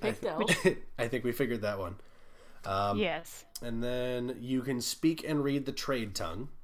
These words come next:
Speaker 1: which is a, you can talk to folks. Uh,
Speaker 2: And you are a mage.
Speaker 1: and you are a mage. Your cla-, your backgrounds do determine what classes you can take.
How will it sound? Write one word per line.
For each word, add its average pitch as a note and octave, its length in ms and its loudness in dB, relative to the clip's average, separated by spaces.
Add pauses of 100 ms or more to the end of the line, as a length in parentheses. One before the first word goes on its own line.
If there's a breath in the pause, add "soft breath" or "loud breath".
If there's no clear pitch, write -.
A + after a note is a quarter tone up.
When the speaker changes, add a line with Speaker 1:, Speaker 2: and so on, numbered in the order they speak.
(140)
Speaker 1:
which G2+ 320 -6 (320)
is A2 220 -6
a, G2+ 160 -4 (100)
you A#2 100 0
can A2+ 140 -4
talk G2 240 -2
to - 60 -10
folks. - 320 -8 (1200)
Uh, G2+ 400 2 (480 loud breath)
Speaker 2:
And G#3 260 -2
you G#3+ 100 6
are A3 120 8
a - 20 2
mage. E3 400 2
Speaker 1:
and A2+ 160 -2
you G#2+ 120 0
are B2 120 4
a B2+ 60 2
mage. D#3+ 420 -2 (580 soft breath)
Your B2+ 160 0
cla-, E3+ 320 2
your C#3+ 200 8
backgrounds F3 540 6
do D3+ 220 8
determine C#3+ 600 2
what B2+ 180 2
classes A#2 580 -2
you G#2+ 60 -4
can F2+ 180 -6
take. - 420 -8